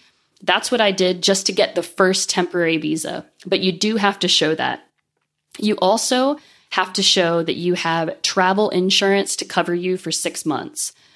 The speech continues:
So I had followed this same YouTube video,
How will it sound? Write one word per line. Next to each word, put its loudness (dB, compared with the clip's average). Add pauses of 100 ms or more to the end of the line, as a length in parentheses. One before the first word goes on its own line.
(140)
So 2
I 2
had 0 (140)
followed 2
this -2
same 0
YouTube -2
video, -2